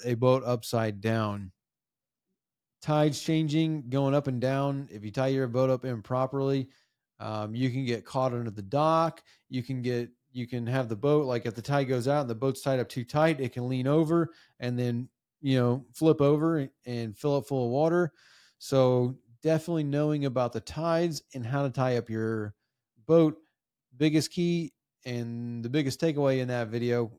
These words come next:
Well, no, there's actually, like, a bunch of things in that video, but one key thing about tying up your boat is tight lines, but long lines. You want long, tight lines. That's the best way to tie up your boat.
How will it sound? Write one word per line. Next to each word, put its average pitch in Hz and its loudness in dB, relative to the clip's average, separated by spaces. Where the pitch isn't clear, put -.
Well, 147 2
no, 143 2
there's 135 2
actually, 135 -2
like, 110 -4
a 98 -12
bunch 147 0
of 120 -4
things 120 -4
in 117 -4
that 104 -8
video, 113 -2
but 113 -4
one 180 0
key 139 2
thing 127 -4
about 113 -2
tying 156 -2
up 143 -2
your 143 0
boat 120 2
is 117 -2
tight 175 0
lines, 196 0
but 143 -2
long 135 4
lines. 104 -4
You 127 -4
want 127 -4
long, 160 -2
tight 139 -2
lines. 113 -4
That's 127 -4
the 139 -2
best 131 2
way 131 2
to 120 -2
tie 131 0
up 117 -6
your 110 -6
boat. 117 -2